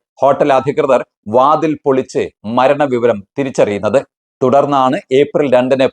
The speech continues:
പതിനൊന്ന് മുപ്പതോടെ ഇറ്റാനഗർ എസ് പിയുടെ നേതൃത്വത്തിലുള്ള പോലീസ് സംഘം ഇക്കാര്യം കേരളത്തിലെ ഇരു കുടുംബക്കാരെയും കേരള പോലീസിനെയും അറിയിക്കുന്നത്. ആയുർവേദ കോളേജിൽ ഒരുമിച്ച് പഠിച്ച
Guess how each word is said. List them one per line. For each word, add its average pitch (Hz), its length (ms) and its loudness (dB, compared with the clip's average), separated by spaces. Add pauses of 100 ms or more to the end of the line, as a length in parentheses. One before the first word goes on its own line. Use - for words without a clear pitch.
പതിനൊന്ന് 156 460 0
മുപ്പതോടെ 131 680 0 (540)
ഇറ്റാനഗർ 156 640 0 (120)
എസ് 127 200 -6
പിയുടെ 156 220 0
നേതൃത്വത്തിലുള്ള 135 640 -2
പോലീസ് 147 380 0
സംഘം 135 280 2 (260)
ഇക്കാര്യം 135 540 2
കേരളത്തിലെ 139 680 0 (100)
ഇരു 143 200 0
കുടുംബക്കാരെയും 139 880 0 (360)
കേരള 151 320 4
പോലീസിനെയും 131 720 -4 (180)
അറിയിക്കുന്നത്. 113 520 0 (640)
ആയുർവേദ 214 640 0
കോളേജിൽ 160 500 0 (180)
ഒരുമിച്ച് 170 440 0
പഠിച്ച 139 380 -2